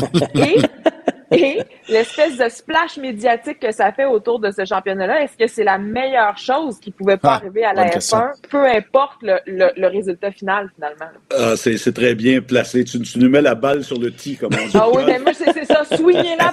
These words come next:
Speaker 2: bien comme vous, là. Gâtez-moi.
Speaker 4: Euh, si, si tu me permets, je vais, Patrick, je vais, je vais
Speaker 1: Oui.
Speaker 4: partager ce que nous, on a vécu sur le plateau, puis je vais te
Speaker 1: Mhm.
Speaker 4: laisser la conclusion, parce que nous, on ne l'a pas vécu, euh,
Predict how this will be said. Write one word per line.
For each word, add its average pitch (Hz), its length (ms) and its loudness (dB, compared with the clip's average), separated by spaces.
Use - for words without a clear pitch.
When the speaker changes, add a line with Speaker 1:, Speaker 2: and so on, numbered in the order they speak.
Speaker 2:
bien 320 240 2
comme - 180 2
vous, 196 260 -4
là. - 340 0
Gâtez-moi. 175 800 0
Speaker 4:
Euh, 254 360 0
si, 180 80 -10
si - 40 -10
tu 156 340 -2
me 160 120 -4
permets, 170 320 0
je 139 80 -10
vais, 135 300 -8
Patrick, 131 420 -8
je 127 80 -12
vais, 127 140 -4
je 127 80 -8
vais 135 60 4
Speaker 1:
Oui. 170 260 6
Speaker 4:
partager 156 420 -6
ce - 120 -20
que 143 80 -6
nous, 160 160 -8
on 165 140 -6
a 135 100 -4
vécu 127 320 -12
sur 139 160 -6
le 123 100 -4
plateau, 123 480 -8
puis - 80 -20
je 101 60 -20
vais 120 80 -2
te 110 60 0
Speaker 1:
Mhm. 104 60 -2
Speaker 4:
laisser 110 200 -2
la 113 120 -2
conclusion, 110 560 -16
parce - 160 -16
que 123 100 -6
nous, 180 280 0
on 180 100 2
ne 143 60 0
l'a 147 100 2
pas 156 160 2
vécu, 175 640 -4
euh, 107 440 -4